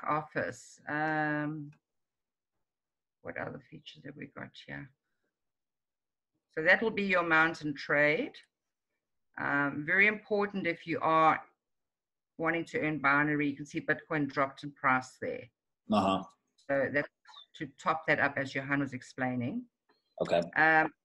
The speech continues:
Speaker 1: I don't know if you know about the high water mark.
Speaker 2: No, could you explain that?
Speaker 1: Sure. So if you have a look at this particular member, one single deposit was done, and that's the high water mark.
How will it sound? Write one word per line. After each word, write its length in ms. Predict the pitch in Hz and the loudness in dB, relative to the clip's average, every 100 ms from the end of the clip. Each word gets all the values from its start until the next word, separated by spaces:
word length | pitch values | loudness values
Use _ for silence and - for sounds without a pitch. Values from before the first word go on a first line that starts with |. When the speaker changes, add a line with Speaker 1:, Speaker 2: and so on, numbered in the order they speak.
| _ _ - | _ _ -4
Speaker 1:
I 120 | 170 | -2
don't 140 | 175 202 | 0 0
know 60 | |
if 100 | 208 | 0
you 100 | 190 180 | -2 -2
know 140 | 175 | 0
about 240 | 175 170 170 | 4 2 0
the 80 | 170 | -2
high 200 | 160 160 | 0 0
water 320 | 156 160 165 | -2 -4 -8
mark. 260 | 170 247 - _ _ _ _ _ - | -4 -4 -8 _ _ _ _ _ 4
Speaker 2:
No, 260 | 123 127 | 10 10
could 120 | 120 110 | 10 8
you 80 | |
explain 280 | 123 - 123 | 8 8 6
that? 260 | 98 90 - _ _ _ _ _ _ _ _ _ - _ | 6 4 -2 _ _ _ _ _ _ _ _ _ -20 _
Speaker 1:
Sure. 280 | - 185 143 - | -2 2 2 0
So 180 | - - | -6 4
if 220 | 202 262 | 6 6
you 80 | 294 | 2
have 140 | 381 349 | 2 6
a 40 | |
look 220 | 262 254 | 6 6
at 160 | 233 - | 2 2
this 220 | 196 202 | 0 0
particular 600 | 233 233 208 - 190 160 | -4 0 -4 -2 2 4
member, 720 | 156 151 156 139 104 127 247 - _ _ _ - | 4 0 0 0 2 2 0 -6 _ _ _ -12
one 440 | 143 156 175 233 | -2 4 6 6
single 400 | 254 - 226 202 | 2 0 0 0
deposit 480 | 196 185 - 175 170 - | -2 -4 0 0 0 -4
was 240 | 151 147 | -4 -4
done, 420 | - 135 139 247 302 _ _ - | 2 4 4 2 -2 _ _ -4
and 180 | 156 151 | 0 2
that's 240 | 151 - | 2 0
the 100 | 156 | -4
high 300 | 151 147 143 | 0 2 2
water 380 | 135 131 135 127 | 2 -4 -6 -6
mark. 280 | 87 - | -4 -8